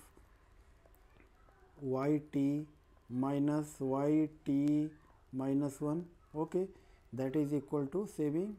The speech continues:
and saving is zero point one Y T, okay। इसको solve करेंगे, simplifying, that is Y टी minus two point five Y T minus one,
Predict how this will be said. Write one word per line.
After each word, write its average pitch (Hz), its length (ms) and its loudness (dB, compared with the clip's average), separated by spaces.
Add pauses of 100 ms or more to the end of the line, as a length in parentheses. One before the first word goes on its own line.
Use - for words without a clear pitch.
(100)
and 127 180 -4
saving 151 440 2
is 156 200 2
zero 147 220 0
point 139 320 -4
one 143 260 0
Y 131 260 0 (140)
T, 98 140 -4 (1000)
okay। 165 260 -2 (800)
इसको 135 260 -4
solve 143 280 -2
करेंगे, 143 460 0 (500)
simplifying, 143 640 -2 (180)
that 127 200 -4
is 135 200 -2
Y 135 280 -2 (160)
टी 147 260 0 (520)
minus 139 520 0 (200)
two 143 260 -2
point 139 400 -2
five 143 500 0 (140)
Y 139 500 0 (720)
T 139 100 6 (140)
minus 139 520 0
one, 143 300 0